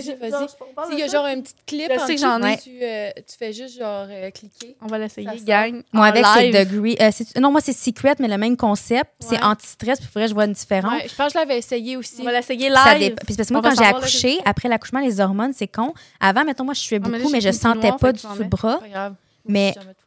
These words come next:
Speaker 2: le temps.
Speaker 3: a-, après l'accouchement, je chante-, des fois, je trouvais que je chantais un peu, même en mettant du déodorant régulier. Fait que j'ai switché au anti-stress, puis là, je trouve ça mieux, genre.
Speaker 1: Cool. Mais
Speaker 3: Ouais.
Speaker 1: c'est bon qu'on en parle.
Speaker 3: C'est Degree. Il y a comme les, les clinicals. Faut que tu prennes les clinicals.
Speaker 2: Ouais,
Speaker 3: Mhm.
Speaker 2: c'est ça, les cliniques.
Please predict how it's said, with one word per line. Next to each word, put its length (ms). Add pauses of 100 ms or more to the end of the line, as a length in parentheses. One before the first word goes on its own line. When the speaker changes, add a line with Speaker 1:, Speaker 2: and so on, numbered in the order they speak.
Speaker 2:
le 60
temps. 120
Speaker 3:
a-, 200
après 200
l'accouchement, 460
je 80
chante-, 220 (100)
des 100
fois, 140
je 100
trouvais 180
que 160
je 60
chantais 440
un 120
peu, 180
même 160
en 60
mettant 240
du 80
déodorant 400
régulier. 500 (440)
Fait 100
que 60
j'ai 120
switché 460
au 80
anti-stress, 680
puis 120
là, 100
je 60
trouve 200
ça 180
mieux, 220
genre. 140 (400)
Speaker 1:
Cool. 380 (300)
Mais 80
Speaker 3:
Ouais. 100
Speaker 1:
c'est 80
bon 160
qu'on 160
en 140
parle. 400 (100)
Speaker 3:
C'est 140
Degree. 420
Il 180
y 60
a 40
comme 120
les, 200
les 120
clinicals. 600
Faut 100
que 60
tu 40
prennes 200
les 80
clinicals. 640 (280)
Speaker 2:
Ouais, 200
Speaker 3:
Mhm. 40
Speaker 2:
c'est 140
ça, 180
les 160
cliniques. 500